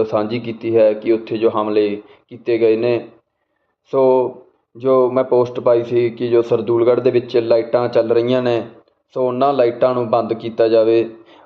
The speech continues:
ਅਤੇ ਜੋ ਮੇਨ ਘਰਾਂ ਦੀ ਸਪਲਾਈ ਹੈ ਉਹ ਬੰਦ ਕੀਤੀ ਜਾਵੇ। ਤੇ ਮੈਂ, ਤੁਸੀਂ ਹੁਣ ਦੇਖ ਰਹੇ ਹੋ ਜੋ ਮੋਬਾਈਲ ਦੀ ਟਾਰਚ ਨਾਲ, ਸੋ ਮੈਂ ਜੋ ਵੀਡੀਓ 'ਤੇ ਤੁਹਾਡੇ ਸਾਹਮਣੇ ਲਾਈਵ ਹੋਇਆ ਹਾਂ,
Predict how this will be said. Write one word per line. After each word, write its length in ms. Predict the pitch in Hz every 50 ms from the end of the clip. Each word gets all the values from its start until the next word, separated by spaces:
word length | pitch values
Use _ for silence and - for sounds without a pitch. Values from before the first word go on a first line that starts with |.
| _ -
ਅਤੇ 180 | 117 - 123
ਜੋ 400 | 117 120 123 123 123 123 120 - -
ਮੇਨ 300 | 117 123 123 127 123 123
ਘਰਾਂ 260 | - - 135 135 127
ਦੀ 100 | 123 117
ਸਪਲਾਈ 500 | 117 117 107 - 117 117 113 110 117 113
ਹੈ 100 | 113 113
ਉਹ 260 | 107 - - 123 127 120
ਬੰਦ 240 | 123 127 120 110
ਕੀਤੀ 340 | 113 110 113 113 110 113 113
ਜਾਵੇ। 300 | 113 113 107 110 110 110
ਤੇ 140 | 107 - 120
ਮੈਂ, 160 | 120 120 120
ਤੁਸੀਂ 260 | 117 - 117 113 117
ਹੁਣ 180 | 113 117 113 117
ਦੇਖ 300 | 110 113 110 110 110 -
ਰਹੇ 180 | 113 120 123 127
ਹੋ 220 | 127 127 123 120
ਜੋ 180 | 107 123 117 113
ਮੋਬਾਈਲ 420 | 117 113 110 107 107 104 104 104
ਦੀ 80 | 110 110
ਟਾਰਚ 400 | 110 117 113 110 107 107 - 113
ਨਾਲ, 460 | 107 110 110 107 104 104 104 104 - - _ _ _ _ _ _ _ _
ਸੋ 100 | 120 120
ਮੈਂ 140 | 117 117
ਜੋ 160 | 110 113 117 110
ਵੀਡੀਓ 560 | 107 113 113 113 120 127 127 120 120 - -
'ਤੇ 320 | - - - - 120 113
ਤੁਹਾਡੇ 440 | 107 - 120 113 107 107 107 104 101
ਸਾਹਮਣੇ 340 | 104 - 107 107 110 113 117
ਲਾਈਵ 340 | 113 110 107 107 107 107 110
ਹੋਇਆ 260 | 107 107 107 104 113
ਹਾਂ, 260 | 113 113 113 113 113